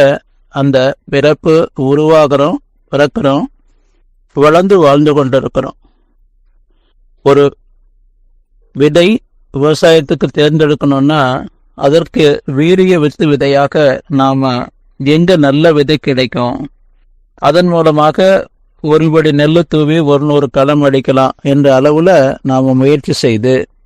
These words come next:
அந்த ஒரு விதையை நாம தேர்ந்தெடு-, தேர்ந்தெடுக்கிறோம்.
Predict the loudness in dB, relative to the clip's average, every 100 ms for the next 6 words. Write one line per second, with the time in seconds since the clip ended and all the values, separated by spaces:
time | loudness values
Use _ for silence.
0 | _ _ _ _ _ _ _ _ -4 0
1 | 2 2 2 0 0 2 2 2 2 0
2 | 0 -2 -2 -2 -2 -6 -6 -2 -2 0
3 | -2 -2 -6 -10